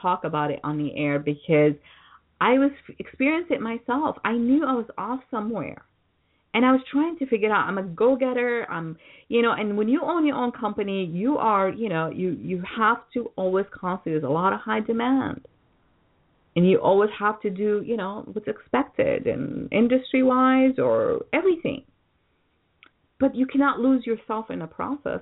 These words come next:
right? And you gotta make sure, in order for you to manage everything on the outside, you gotta manage yourself first.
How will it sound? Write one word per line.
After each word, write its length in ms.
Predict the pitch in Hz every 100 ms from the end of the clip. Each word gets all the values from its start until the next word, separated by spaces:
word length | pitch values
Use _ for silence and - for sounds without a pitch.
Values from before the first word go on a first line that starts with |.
| -
right? 380 | 190 240 359 403 _ _ _ _ _ _ _ _ _
And 100 | 220
you 80 | 233
gotta 240 | 277 339 311
make 140 | 277 -
sure, 280 | - 254 196
in 160 | - 208
order 280 | - 269 285
for 120 | 277
you 180 | 240 254
to 140 | 254
manage 340 | 190 180 185 185 -
everything 400 | 269 302 294 285
on 140 | 247 233
the 100 | -
outside, 680 | 233 240 - 247 120 165
you 140 | 175 190
gotta 260 | 202 202
manage 400 | 196 185 185 180
yourself 440 | 185 180 - 160 165 -
first. 400 | 202 262 156